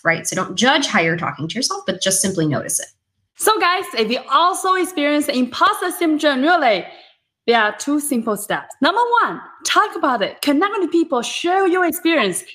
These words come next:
Speaker 2: So there's no shame anymore. You are not in the clo-, in the secret anymore. That's one. Secondly, be aware. You know, use a kind language to yourself and truly listen to you, what you said to yourself, and truly make sure you use the right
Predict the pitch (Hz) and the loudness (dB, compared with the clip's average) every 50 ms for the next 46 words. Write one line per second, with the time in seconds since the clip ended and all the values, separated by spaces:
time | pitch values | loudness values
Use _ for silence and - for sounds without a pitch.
0 | - - - 269 254 254 247 226 233 - 226 220 220 294 381 403 320 - - 247 | -8 -2 0 2 2 2 2 0 -2 0 0 2 2 2 2 2 2 0 0 0
1 | 226 208 - 208 214 208 196 180 165 147 139 165 208 240 277 302 320 339 403 359 | 0 0 0 -2 -2 -2 0 -2 -2 -2 -2 -2 2 2 2 4 4 4 2 2
2 | - 320 370 381 392 370 - - 359 349 330 330 330 302 320 302 302 294 285 285 | 0 -2 -2 -2 -2 -4 -2 2 2 4 4 2 2 2 2 4 4 4 2 0
3 | - - - _ _ _ _ _ _ _ _ _ _ _ _ _ _ _ _ - | -4 -18 -20 _ _ _ _ _ _ _ _ _ _ _ _ _ _ _ _ -8
4 | - - 359 302 - 302 240 262 311 349 320 247 190 - - - - - - 285 | -2 0 0 2 2 2 2 4 2 2 2 2 0 0 -2 -8 -14 -4 0 0
5 | 320 320 392 466 480 415 160 - - - _ _ - - - 466 494 480 453 381 | 0 2 2 0 0 0 0 -6 -14 -20 _ _ -12 -6 -2 0 0 0 2 0
6 | 285 269 277 294 302 - - - _ - 349 381 392 381 349 294 311 359 381 381 | 2 2 2 0 -2 -6 -16 -16 _ 0 0 2 2 2 0 2 2 2 4 4
7 | 294 185 156 135 - - _ _ - 254 269 262 240 294 339 339 - 302 302 - | 2 2 0 -4 -12 -16 _ _ 0 0 0 2 2 0 0 2 2 0 0 0
8 | - - 294 285 311 330 320 294 285 285 277 277 277 277 - 247 226 214 202 - | -6 -4 -2 0 2 2 2 2 2 0 0 -2 -4 -4 -4 -4 -2 -2 -2 -2
9 | - 196 170 156 151 156 - - 240 240 233 - - - 415 427 392 240 233 240 | -4 -4 -2 -4 -4 -6 -4 -2 -2 -2 -2 -4 -2 0 2 2 4 4 2 2
10 | 233 - - - _ _ - 226 269 339 - - 392 381 311 - 302 294 294 294 | 0 -2 -6 -6 _ _ -8 -6 -6 -6 -2 0 0 0 2 2 2 2 2 2
11 | 294 302 294 - _ - _ - 247 330 - - 262 302 302 302 - 440 466 466 | 0 -2 -4 -10 _ -16 _ 0 2 2 2 2 0 0 0 0 -2 -2 -2 -2
12 | 453 - 233 220 202 196 - 208 190 180 170 165 - - - 226 233 233 - - | -4 -2 0 0 0 0 2 2 2 2 2 -2 -4 -4 -2 -2 -2 -2 -2 -2
13 | 359 370 330 269 262 247 247 269 330 349 330 - - 311 302 302 320 370 339 415 | 0 2 2 2 2 2 2 2 2 0 0 -2 -2 0 2 2 2 0 2 0
14 | 403 403 381 415 415 440 415 | 0 2 2 2 2 2 0